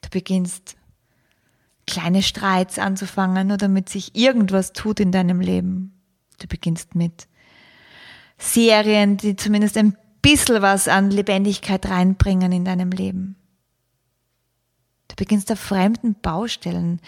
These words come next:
herumzumanövrieren. Baustellen deiner Kinder, Schwiegereltern, Royals,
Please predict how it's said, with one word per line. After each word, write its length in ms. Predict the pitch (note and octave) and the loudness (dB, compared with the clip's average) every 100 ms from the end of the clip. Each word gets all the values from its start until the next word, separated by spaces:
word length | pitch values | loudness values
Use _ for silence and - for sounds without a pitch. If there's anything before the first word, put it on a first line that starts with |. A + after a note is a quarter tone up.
| - - - - - | -18 -20 -20 -20 -4
herumzumanövrieren. 1600 | G3 F3+ F#3+ G3+ - E3+ E3 E3+ E3 E3 E3+ E3 E3+ F3+ F3 E3+ | 0 2 2 0 -2 -2 0 -2 -2 -4 -2 -2 -4 -6 -10 -10
Baustellen 480 | D#3 D#3+ E3+ D#3+ E3 | -8 -8 -8 -10 -10
deiner 220 | E3+ F3+ | -12 -14
Kinder, 880 | - - G#3+ G#3 G3 G3 F#3+ F#3+ F#3+ _ _ _ _ _ _ _ - | -6 0 2 2 2 2 0 -2 -8 _ _ _ _ _ _ _ -12
Schwiegereltern, 1120 | - G3 F#3 - F3 E3 - F3 E3+ F3 G3 _ _ _ _ _ _ _ _ _ - | 0 2 2 0 -2 -4 -6 -6 -6 -6 -12 _ _ _ _ _ _ _ _ _ -12
Royals, 680 | F3 F3 E3+ E3 F#3 - | -4 -2 -2 -6 -10 -14